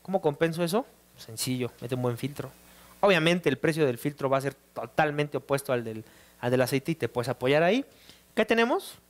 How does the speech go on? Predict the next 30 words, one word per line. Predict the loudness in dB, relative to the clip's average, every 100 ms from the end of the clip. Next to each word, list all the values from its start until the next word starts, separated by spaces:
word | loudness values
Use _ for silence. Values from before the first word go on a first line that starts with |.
| _ _ _ _ _ _ -10
Tecnología | -6 -4 -4 -4
Sakura, | -4 -4 -4 -6 -8
tecnología | -6 -2 -2 -2 -2
japonesa, | -2 -2 -2 -2
como | -4
les | -10
comentaba, | -10 -8 0 2 2 0 -16 -20 -20 -20 -14 -2
tecnología | 0 2 2 0 2 0
en | 2
el | 0 0
plisado, | 0 0 2 2 0 -2
en |
cada | -2 0 0
plisado | -4 -6 -2 -2
de | -2
cada | -2 -2
pliegue, | -2 0 0 -2 -16 -20 _ -14
tecnología | -8 -4 -2 0
en | 0
papel | -2 0 -2 -2 -8 -20 -18
y | -2
tecnología | 0 0 -2 -2
en | -4
funcionamiento | -4 -8 -10 -4 -4 -4 -6 -10 -16 -12
de | -6
cada | 0 0
filtro | 0 -6 -8 -10 -10 -16
que | -18
nosotros | -16 -14 -6
fabricamos. | -4 -4 -6 -8 -10